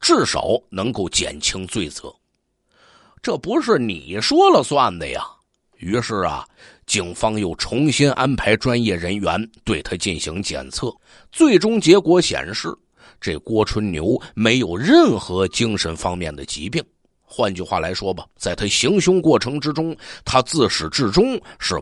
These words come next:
保持清醒状态。在案件审理阶段，郭春牛啊，一再地说：“我身为一名教师，是因为儿女情长走上歧途，希望能有弥补的机会。”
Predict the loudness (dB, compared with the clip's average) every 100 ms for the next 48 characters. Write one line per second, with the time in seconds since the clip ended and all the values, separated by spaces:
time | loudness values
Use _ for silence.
0 | -2 -2 -2 -4 -6 -6 -4 0 2 2
1 | 0 -2 -6 -8 -8 -8 -14 -14 _ _
2 | _ _ 0 2 4 2 0 2 2 2
3 | 0 0 0 0 -2 -4 -4 -6 -10 _
4 | _ _ _ -2 -2 -2 -6 -6 -4 -4
5 | -4 -8 -10 -8 -2 -2 -4 -8 -14 -14
6 | -14 -16 _ _ _ _ _ -10 -6 -4
7 | -4 -4 -4 -4 -6 -6 -4 -2 -2 -4
8 | -6 -6 -10 _ -10 -8 -4 -4 -2 -2
9 | -2 0 -2 -4 -8 -8 -8 -4 -4 -6
10 | -8 -8 -6 -4 -4 -4 -4 -4 -4 -6
11 | -6 -10 -10 -2 2 4 4 4 6 6
12 | 6 2 -2 -2 -2 -2 -2 0 2 2
13 | -4